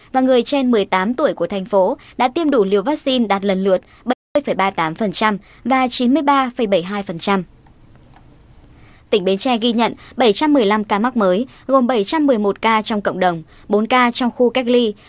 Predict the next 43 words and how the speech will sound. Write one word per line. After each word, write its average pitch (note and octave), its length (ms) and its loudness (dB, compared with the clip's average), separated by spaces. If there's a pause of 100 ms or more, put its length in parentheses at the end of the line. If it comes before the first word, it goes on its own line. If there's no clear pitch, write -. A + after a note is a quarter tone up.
thêm D#4 200 4
hai C#4 200 2
ca B3 240 2
tử G#3 180 0
vong. G3+ 260 0 (500)
Tổng G3+ 180 2
số G3+ 160 2
ca A#3 140 0
mắc C#4 220 0
covid C4 260 0
mười G3+ 120 0
chín G3 220 0
trên B3 200 -2 (200)
toàn G3+ 100 -4
tỉnh G3 160 0
đến F3 160 -2
nay A3 260 0 (180)
hai D#4+ 140 2
mươi C#4+ 40 0
ba D#4 140 4
ngàn B3+ 260 2
không B3+ 220 0
trăm A#3 220 0
chín G#3 160 0
mươi G3 60 -4
bảy A3 140 2
người, F3+ 300 2 (280)
trong E4 180 0
đó B3+ 140 4
có C#4 140 0
mười D#4+ 160 2
một A#3 220 2
ngàn G#3+ 220 0
hai A#3 200 0
trăm A3+ 220 0
chín G3 180 0
mươi A3 60 2
mốt C#4+ 180 0
ca A#3 180 4
được F#3 140 -2
điều F#3+ 160 2
trị E3+ 180 -6
khỏi, E3+ 300 -2